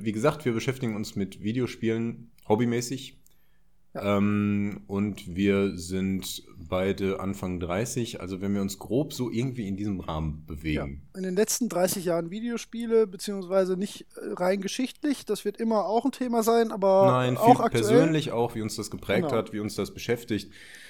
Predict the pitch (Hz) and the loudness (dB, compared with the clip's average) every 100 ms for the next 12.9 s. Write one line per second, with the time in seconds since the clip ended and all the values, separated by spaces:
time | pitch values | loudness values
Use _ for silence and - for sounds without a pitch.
0 | - 95 107 107 117 117 110 95 123 123 | -16 -2 4 4 4 0 2 2 4 4
1 | 104 107 92 95 104 107 - - 95 92 | 2 0 2 2 2 0 -4 -6 -6 -4
2 | - 85 87 87 85 78 80 78 - 180 | -6 -4 -2 -2 -4 -6 -6 -6 -6 -6
3 | 131 90 87 95 92 90 85 80 80 71 | -6 -4 -2 -2 0 -2 -2 -4 -6 -6
4 | 65 - - - 165 143 170 180 160 196 | -10 -14 -20 -6 -6 -4 0 2 4 4
5 | 202 175 - 214 196 196 208 190 180 175 | 4 4 2 4 4 4 2 4 4 2
6 | 156 175 226 240 233 208 226 233 208 214 | 2 2 4 8 6 6 2 4 8 8
7 | 214 190 170 170 165 - 170 156 - 151 | 6 4 2 2 -4 -4 -2 0 0 2
8 | 202 233 214 202 202 185 170 147 175 175 | 4 4 4 2 0 -2 -2 -2 4 8
9 | 175 175 - - - - - - - 202 | 8 4 -6 -18 -18 -18 -18 4 12 12
10 | 196 196 190 190 - - - 190 - 196 | 12 10 8 4 -2 -2 2 4 4 6
11 | 202 208 214 202 202 185 202 226 226 220 | 10 10 12 10 10 12 12 10 8 4
12 | 214 196 185 185 208 220 208 208 | 0 -2 2 4 4 4 0 -2